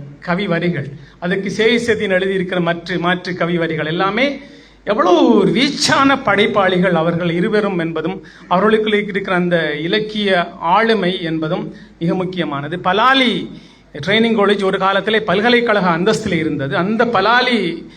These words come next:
ட்ரைனிங் காலேஜிலே இருந்து உருவான ஒரு தலைமுறையிலே தான் அவரும் இருக்கிறார்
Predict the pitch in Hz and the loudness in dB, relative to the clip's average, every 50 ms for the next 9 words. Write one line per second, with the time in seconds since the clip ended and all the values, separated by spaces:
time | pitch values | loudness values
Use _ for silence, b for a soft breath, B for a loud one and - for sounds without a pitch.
0 | B B B _ - - 196 214 226 226 202 190 185 180 175 175 170 165 170 170 | B B B _ -4 -2 0 2 2 2 2 2 2 2 0 -2 -2 0 2 2
1 | 175 185 190 226 240 240 233 262 269 262 202 196 220 233 262 262 254 240 226 226 | 4 4 2 2 2 2 2 2 2 2 2 2 2 2 4 4 4 4 4 2
2 | 226 240 226 190 190 180 180 180 185 185 202 220 226 226 214 202 196 185 175 170 | 2 2 2 2 0 -2 -2 -2 -2 0 2 2 2 2 2 2 0 0 2 0
3 | 175 170 175 202 226 220 175 160 165 180 175 170 165 165 165 156 160 160 151 160 | 2 2 2 0 0 0 -2 -2 0 0 0 0 -2 -4 -4 -4 -4 -4 -4 -4
4 | 160 | -4